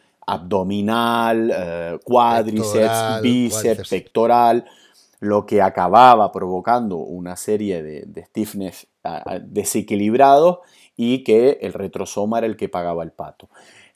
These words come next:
Speaker 1: Luego, como somos de extremos, nos hemos ido al otro extremo y entonces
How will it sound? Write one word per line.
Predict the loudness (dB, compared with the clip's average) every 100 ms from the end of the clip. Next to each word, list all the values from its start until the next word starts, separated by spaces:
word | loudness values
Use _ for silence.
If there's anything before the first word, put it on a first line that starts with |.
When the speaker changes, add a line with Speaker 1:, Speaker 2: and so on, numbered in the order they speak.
| 0
Speaker 1:
Luego, | 6 8 8 6 4
como | 2 -2
somos | -2 0 0 2
de | 0
extremos, | 2 2 4 4 0
nos | 0 2
hemos | 2 4
ido | 4 8
al | 8 8
otro | 6 4 -2
extremo | 0 2 4 2 -2
y |
entonces | -4 -4 -2 0 0